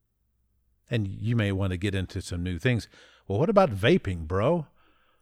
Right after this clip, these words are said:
Well, okay. Um,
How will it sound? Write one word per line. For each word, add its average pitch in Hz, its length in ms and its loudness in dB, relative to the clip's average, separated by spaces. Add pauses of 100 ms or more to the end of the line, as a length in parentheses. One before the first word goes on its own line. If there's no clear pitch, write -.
(520)
Well, 143 320 -2
okay. 123 520 0 (680)
Um, 110 560 -2